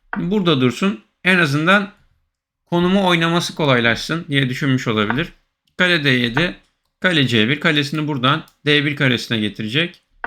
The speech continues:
Şah E yedi. Kale D bir. Şah E sekiz. Siyahların beklemekten başka yapacağı bir şey yok. Fil G üç. Kale H beş. At F üç. Taş önde olduğu için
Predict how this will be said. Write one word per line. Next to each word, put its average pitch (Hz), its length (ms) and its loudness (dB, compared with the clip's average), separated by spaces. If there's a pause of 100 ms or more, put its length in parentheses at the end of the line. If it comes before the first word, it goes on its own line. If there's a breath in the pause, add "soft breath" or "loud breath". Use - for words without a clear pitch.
(360)
Şah 175 240 0
E 165 140 2
yedi. 156 420 0 (640)
Kale 156 320 2
D 143 200 2
bir. 147 300 -2 (380)
Şah 156 280 0
E 120 120 2
sekiz. - 300 -8
Siyahların 131 640 -2
beklemekten 139 920 -2
başka 127 280 0
yapacağı 117 360 0
bir 110 80 -8
şey 113 180 -2
yok. 151 280 -2 (560)
Fil 180 240 0
G 123 240 4
üç. - 300 -8 (480)
Kale 160 260 4
H 113 260 0
beş. 170 360 -2 (560)
At 160 200 -2
F 135 220 0
üç. - 240 -10 (720)
Taş 180 220 0
önde 170 220 2
olduğu 175 240 2
için 180 420 -4